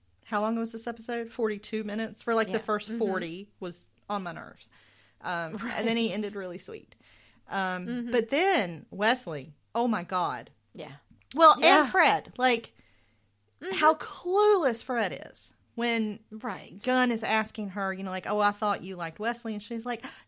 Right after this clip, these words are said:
Speaker 1: "No, we're just very good friends." And I'm like,
Speaker 2: Yeah.
Speaker 1: "Really, sweetie? Really? Really?"
Speaker 2: Mm-hmm.
Speaker 1: And,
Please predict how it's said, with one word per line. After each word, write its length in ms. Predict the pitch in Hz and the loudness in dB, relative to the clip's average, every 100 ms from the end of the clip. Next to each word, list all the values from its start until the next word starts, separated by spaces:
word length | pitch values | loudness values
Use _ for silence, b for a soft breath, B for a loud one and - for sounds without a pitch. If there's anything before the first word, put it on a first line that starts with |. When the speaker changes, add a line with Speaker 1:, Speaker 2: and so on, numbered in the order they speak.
| 359 | 0
Speaker 1:
"No, 260 | 415 403 | 4 4
we're 200 | 269 359 | 2 -2
just 280 | 392 254 226 | -4 -6 -6
very 280 | - 262 311 | -4 -2 -2
good 260 | 311 277 277 | -4 -6 -6
friends." 440 | 233 220 196 185 | -4 -4 -4 -8
And 100 | 220 | -8
I'm 80 | 208 | -6
like, 180 | 196 - _ _ _ - | -6 -10 _ _ _ -12
Speaker 2:
Yeah. 240 | 226 156 | -8 -4
Speaker 1:
"Really, 280 | 208 202 196 | -2 -2 -4
sweetie? 340 | - 196 185 202 | -8 -12 -12 -10
Really? 520 | 214 208 208 202 196 - _ _ | -6 -4 -4 -6 -8 -14 _ _
Really?" 420 | 262 269 254 247 | -4 -2 -2 -2
Speaker 2:
Mm-hmm. 80 | 220 B B B B B - | -6 B B B B B 2
Speaker 1:
And, 340 | 277 254 220 | 4 4 2